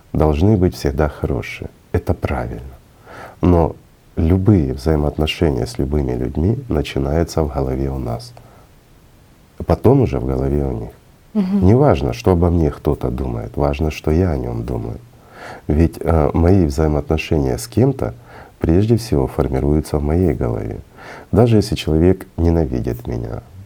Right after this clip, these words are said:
Speaker 1: к примеру, плохо ко мне относится, клевещет, ну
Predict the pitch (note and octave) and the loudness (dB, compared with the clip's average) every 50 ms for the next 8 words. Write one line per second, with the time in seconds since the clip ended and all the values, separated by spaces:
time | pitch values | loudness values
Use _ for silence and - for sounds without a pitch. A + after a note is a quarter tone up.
0 | - - - - - - - - F2 F2+ D#2 B1 A2 - D2 - - - - - | -20 -20 -20 -18 -12 -6 -2 0 0 0 0 -2 -4 -8 -10 -14 -18 -20 -20 -20
1 | - - - - - - - _ _ _ - - - E2+ G2+ A2+ A#2 - F2+ - | -20 -20 -20 -20 -20 -20 -20 _ _ _ -14 -4 0 2 2 2 2 0 -2 0
2 | E2+ D#2+ D#2 D#2 D#2 C#2+ - - E2 G2 G#2+ F#2+ - - E2 - - - D2+ - | 2 2 2 2 0 0 0 0 2 2 2 2 2 0 -2 -2 0 -2 -2 -2
3 | - - C2+ C2+ D2 E2+ G2 F#2+ F2 - - C#2 - - - D3+ | -2 -2 0 2 2 4 2 2 0 0 -4 -4 -2 0 0 0